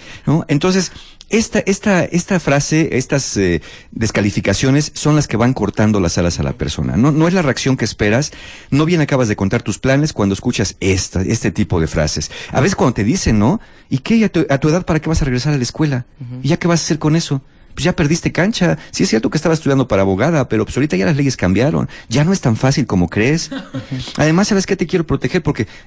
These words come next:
Speaker 2: imagínate, vas a regresar entre puro chavo a la escuela. ¿Te
Speaker 1: Te van a
Speaker 2: imaginas lo
Speaker 1: burlar
Speaker 2: que
Speaker 1: de
Speaker 2: van a
Speaker 1: ti,
Speaker 2: decir de
Speaker 1: hombre.
Speaker 2: ti?
Speaker 1: Te van a
Speaker 2: ¿Sí?
Speaker 1: bulear.
Speaker 2: Van a decir que eres la abuelita. Exactamente.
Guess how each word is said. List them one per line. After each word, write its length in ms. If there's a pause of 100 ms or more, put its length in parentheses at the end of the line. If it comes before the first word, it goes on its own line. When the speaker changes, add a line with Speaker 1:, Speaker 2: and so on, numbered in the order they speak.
Speaker 2:
imagínate, 500 (200)
vas 160
a 20
regresar 360
entre 180
puro 200
chavo 260
a 20
la 80
escuela. 480 (640)
¿Te 40
Speaker 1:
Te 60
van 80
a 80
Speaker 2:
imaginas 160
lo 80
Speaker 1:
burlar 60
Speaker 2:
que 60
Speaker 1:
de 60
Speaker 2:
van 80
a 60
Speaker 1:
ti, 40
Speaker 2:
decir 260
de 80
Speaker 1:
hombre. 200
Speaker 2:
ti? 240
Speaker 1:
Te 80
van 160
a 20
Speaker 2:
¿Sí? 60
Speaker 1:
bulear. 440
Speaker 2:
Van 120
a 40
decir 240
que 100
eres 100
la 80
abuelita. 460
Exactamente. 880